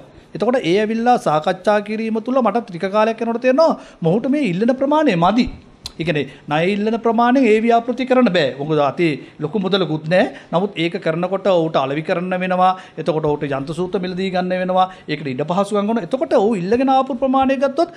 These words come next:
මේ ණය මුදල ලංකා බැංකුවට දීලා අය කරගන්න බෑ. අය කරන්න බෑ කියන්නේ ඒ, ඒ, ඒකේ, ඒකෙන් ආදායම ජනිත කරගන්න බෑ. ඒක ම-, ම-, මගට ගිහලා හිර වෙනවා. එතකොට හිර වුණාට පස්සේ ඒක ප්‍රශ්නයක් වෙන බැංකුවට. ඉතින් ඒ අවස්ථාවේදී මම තීරණය කරා නෑ මේ ණය මුදල මීට වඩා ටිකක් වැඩි කරන්න ඕන.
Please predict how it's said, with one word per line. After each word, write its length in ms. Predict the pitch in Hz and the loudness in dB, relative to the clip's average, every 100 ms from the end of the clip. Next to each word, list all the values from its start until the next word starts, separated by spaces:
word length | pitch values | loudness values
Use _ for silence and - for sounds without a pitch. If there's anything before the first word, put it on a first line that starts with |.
| - | -8
මේ 180 | 190 220 | 0 4
ණය 140 | 247 247 | 4 4
මුදල 220 | 262 254 | 2 0
ලංකා 240 | 226 247 | 0 2
බැංකුවට 320 | 247 254 262 | 2 2 2
දීලා 220 | 247 294 233 | 2 2 2
අය 160 | 165 240 | 2 2
කරගන්න 360 | 269 175 165 | 4 2 2
බෑ. 160 | 190 156 - | 0 -2 -4
අය 180 | - 165 | -4 -2
කරන්න 240 | 180 226 240 | 0 0 2
බෑ 120 | 262 | 2
කියන්නේ 280 | 302 277 160 - - | 2 2 0 -6 -12
ඒ, 160 | - 170 | -8 -4
ඒ, 160 | 156 185 185 | -2 -2 0
ඒකේ, 360 | 175 214 277 269 269 | 0 0 -2 -4 -2
ඒකෙන් 380 | 190 202 269 233 | -2 0 -2 2
ආදායම 460 | 185 190 233 247 | 2 4 2 0
ජනිත 240 | 247 220 240 | 0 0 0
කරගන්න 320 | 254 262 208 | 0 0 2
බෑ. 120 | 185 | 2
ඒක 120 | 196 | 2
ම-, 180 | 220 165 - - - | 0 -4 -8 -14 -8
ම-, 220 | 156 156 | -2 0
මගට 340 | 160 165 226 262 | 0 -2 -2 -2
ගිහලා 160 | 311 | 0
හිර 180 | 202 262 | 2 2
වෙනවා. 260 | 226 143 - - - _ - - - | 2 0 -6 -18 -20 _ -20 -20 -10
එතකොට 220 | 180 240 135 | -2 0 0
හිර 120 | 156 | 0
වුණාට 360 | 254 294 294 285 | 2 2 0 0
පස්සේ 240 | 269 302 | 0 0
ඒක 100 | 220 247 | -2 0
ප්‍රශ්නයක් 300 | 240 - 269 | -2 -2 -4
වෙන 140 | 285 | -2
බැංකුවට. 380 | 196 240 220 139 - - | 0 2 2 0 -6 -16
ඉතින් 180 | - 160 | -8 -4
ඒ 100 | 202 | 0
අවස්ථාවේදී 540 | 294 285 - 233 175 156 | 0 -2 0 0 0 -2
මම 200 | 147 247 | -4 -4
තීරණය 300 | 247 214 165 | -2 -2 -2
කරා 180 | 165 185 | -2 -2
නෑ 140 | 170 | 0
මේ 100 | 170 | -2
ණය 180 | 160 151 | -4 -4
මුදල 220 | 220 233 240 139 - - | -4 -2 0 -2 -6 -8
මීට 180 | 175 | -2
වඩා 200 | 233 233 | 2 2
ටිකක් 220 | 226 240 170 | 0 -2 -4
වැඩි 200 | 160 233 | -2 2
කරන්න 280 | 214 160 139 | 2 0 -2
ඕන. 140 | 123 | -8